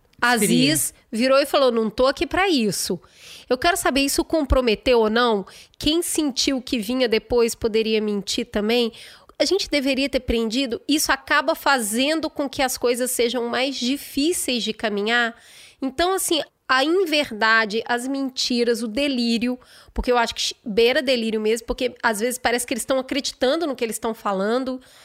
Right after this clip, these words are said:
Speaker 2: Como que é quando você tá conversando com uma pessoa que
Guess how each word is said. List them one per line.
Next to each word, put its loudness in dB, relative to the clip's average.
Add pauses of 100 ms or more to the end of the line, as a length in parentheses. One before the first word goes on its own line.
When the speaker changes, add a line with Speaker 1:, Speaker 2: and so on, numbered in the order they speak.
(440)
Speaker 2:
Como 2
que 0
é 4
quando -2
você -6
tá 0
conversando -2
com -4
uma 0
pessoa -2
que -6